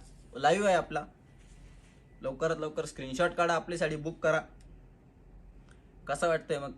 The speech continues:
कलर, नक्की कमेंट करायची आहे, लाईक करायचं आहे, लाईक करायला कंजूसी नाही करायची आहे. खास तुमच्यासाठी घेऊन आलेलो आहे मी आज कलांजलीचं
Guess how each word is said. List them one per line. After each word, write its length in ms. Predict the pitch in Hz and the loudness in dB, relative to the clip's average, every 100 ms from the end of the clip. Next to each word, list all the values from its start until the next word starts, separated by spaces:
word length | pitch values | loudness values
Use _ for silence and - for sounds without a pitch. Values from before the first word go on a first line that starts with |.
| - | -8
कलर, 220 | 123 131 - - - - - - - | -4 -4 -6 -16 -20 -20 -20 -16 -6
नक्की 340 | 131 165 233 | -4 0 6
कमेंट 280 | 233 220 220 | 6 6 6
करायची 280 | 214 220 214 | 6 6 6
आहे, 280 | 214 196 156 | 6 6 6
लाईक 260 | 190 226 | 4 6
करायचं 280 | 226 208 208 | 6 6 4
आहे, 100 | 190 | 4
लाईक 200 | 190 196 | 4 4
करायला 240 | 202 202 202 | 2 4 2
कंजूसी 440 | 196 170 196 214 | 2 0 2 2
नाही 160 | 208 190 | 2 4
करायची 340 | 185 180 175 | 4 4 0
आहे. 80 | 160 - - - - - - - - | -6 -8 -20 -20 -20 -20 -20 -6 0
खास 220 | 180 180 | 2 2
तुमच्यासाठी 500 | 175 196 208 180 190 | 0 2 4 2 0
घेऊन 260 | 160 165 | 0 2
आलेलो 300 | 190 180 180 | 2 2 4
आहे 260 | 185 175 175 | 4 4 2
मी 140 | 175 | 0
आज 200 | 170 170 | 0 0
कलांजलीचं 680 | - 156 175 190 180 175 175 | 0 2 4 2 -2 -4 -6